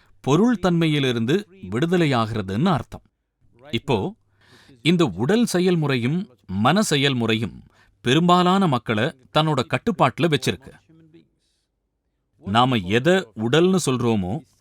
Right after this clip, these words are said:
அது நாம வெளியிலிருந்து சேகரிச்சது. நாம எதை மனம்னு சொல்றோமோ, அதுவும் கூட பதிவுகளா நமக்குள்ள சேர்ந்ததுதான். இப்ப இந்த பிரபஞ்சத்துல உங்க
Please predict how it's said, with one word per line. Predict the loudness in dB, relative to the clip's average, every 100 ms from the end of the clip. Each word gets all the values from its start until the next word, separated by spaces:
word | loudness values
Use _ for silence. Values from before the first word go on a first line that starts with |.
| -20 _
அது | 0 2 0 -4 -8 _ _ _ -6
நாம | 2 2 2
வெளியிலிருந்து | 0 0 2 2 2 0 0
சேகரிச்சது. | 0 0 0 -4 -6 -16 -18 -20 _ -20 -20 _ _ _ _ -12 0
நாம | 4 4 4 2
எதை | 2 2 2 2
மனம்னு | 4 4 2 0
சொல்றோமோ, | 0 0 0 0 -2 -4 -10 _ -20 _ 0
அதுவும் | 2 2 0 0
கூட | 2 2 2 -4 -8 _ _
பதிவுகளா | 0 2 2 -2 -2 0 0 -2 -2
நமக்குள்ள | -2 0 -2 -2 -2
சேர்ந்ததுதான். | 0 0 0 -2 -8 -12 _ _ _ _ _ _ _ -20 -20 -8
இப்ப | -6 -2 0
இந்த | 0 -4
பிரபஞ்சத்துல | -4 -2 0 -2 -2 -2 -2 -6 _ -20 -20 -12
உங்க | -4 0